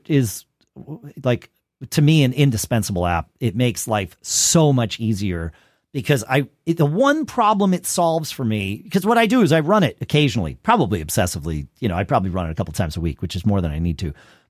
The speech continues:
But, uh, it goes and looks and finds all of the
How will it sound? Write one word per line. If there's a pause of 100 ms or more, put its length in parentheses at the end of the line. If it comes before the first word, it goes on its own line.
But,
uh, (580)
it
goes
and
looks (440)
and
finds
all
of
the